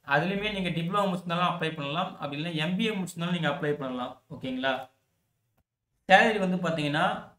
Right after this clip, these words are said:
அறுபதாயிரம், maximum ஏஜ் limit வந்து ஃபிஃப்டி, ஃபிஃப்டி ஃபைவ் years, ஓகேங்களா? அதுக்கு பிறகு deputy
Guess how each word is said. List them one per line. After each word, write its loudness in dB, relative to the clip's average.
அறுபதாயிரம், 0
maximum 2
ஏஜ் -2
limit -2
வந்து -4
ஃபிஃப்டி, -2
ஃபிஃப்டி -6
ஃபைவ் 2
years, 0
ஓகேங்களா? -2
அதுக்கு 2
பிறகு 0
deputy -2